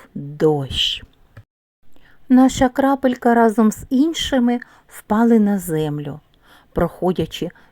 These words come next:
через ґрунт та пісок, крапелька очистилась і стала прозорою, схожою на маленький кришталик.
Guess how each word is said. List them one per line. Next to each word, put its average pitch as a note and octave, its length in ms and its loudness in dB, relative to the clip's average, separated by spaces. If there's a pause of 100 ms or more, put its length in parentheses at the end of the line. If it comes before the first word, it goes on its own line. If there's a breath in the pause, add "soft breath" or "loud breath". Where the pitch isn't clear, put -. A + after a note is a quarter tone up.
через F3 440 -2 (140)
ґрунт F#3+ 400 0 (100)
та D3+ 80 -8
пісок, F#3 680 -6 (420 loud breath)
крапелька E3 560 -4
очистилась B3+ 1040 -4 (180)
і G3+ 100 -6
стала F3+ 460 -4
прозорою, D3+ 960 -6 (500 soft breath)
схожою A#3+ 800 -2 (300 soft breath)
на C#4+ 120 2
маленький C4+ 480 4
кришталик. F3 880 -4